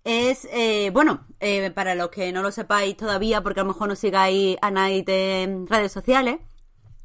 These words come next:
eh, vamos a tener presencia en el Fan and Serious, que se celebra en Bilbao,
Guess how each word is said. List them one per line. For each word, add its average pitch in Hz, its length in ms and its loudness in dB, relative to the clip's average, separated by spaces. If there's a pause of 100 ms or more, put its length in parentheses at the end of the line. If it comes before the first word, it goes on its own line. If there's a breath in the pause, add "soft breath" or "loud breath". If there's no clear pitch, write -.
(120)
eh, 214 220 4
vamos 202 340 6
a 202 140 6
tener 196 560 0
presencia 214 680 0 (440 soft breath)
en 196 160 4
el 175 320 2
Fan 180 220 2
and 170 120 0
Serious, 254 340 0
que 220 100 -8
se 175 120 -10
celebra 170 400 -2
en 175 120 -4
Bilbao, 170 680 2